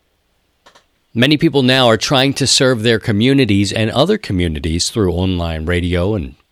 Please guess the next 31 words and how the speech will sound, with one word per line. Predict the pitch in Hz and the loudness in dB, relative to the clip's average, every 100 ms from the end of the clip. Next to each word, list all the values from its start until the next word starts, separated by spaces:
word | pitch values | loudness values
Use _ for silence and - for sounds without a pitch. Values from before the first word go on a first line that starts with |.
| _ | _
terrestrial | - 110 92 - 95 87 | -4 -2 -2 -4 -4 -2
radio. | 87 85 98 107 | -2 0 2 2
We're | 131 160 | 2 2
up | 156 | 0
to | - 151 139 - _ _ _ _ _ | 0 0 0 -4 _ _ _ _ _
sixteen, | - 233 165 - 185 160 139 | -2 -2 -2 0 2 4 2
but | 196 | 2
wait. | 202 196 202 170 - - _ _ _ _ _ _ _ _ _ _ _ _ _ _ _ _ | 2 0 0 -2 -8 -12 _ _ _ _ _ _ _ _ _ _ _ _ _ _ _ _
I | 107 | -4
get | 110 | -2
a | 110 | 0
call | 139 117 | 2 2
from | - 110 | 2 0
my | 101 | 0
friend | 131 113 | 2 2
Troy | 107 - 135 120 104 | 0 2 4 4 2
in | 95 107 104 95 | 2 0 0 -2
Kansas | - 139 127 110 101 | 0 0 2 0 0
City. | - 117 | 2 2
He | 120 | 0
said, | - 110 | 0 -2
"Man, | 110 117 113 | 0 2 2
I | |
really | 117 113 120 123 117 | 2 2 2 2 2
want | 104 104 101 95 | 2 0 -2 -4
to | - 101 | -4 -4
get | 87 101 - | -2 -4 -2
back | 104 95 87 - | -2 -2 -4 -6
into | 117 101 - 101 90 87 - _ _ _ | -4 -2 -4 -4 -2 -4 -8 _ _ _
amateur | 113 98 90 - | -2 0 -2 -2
radio." | 90 92 92 87 76 60 | 0 2 2 0 -2 -8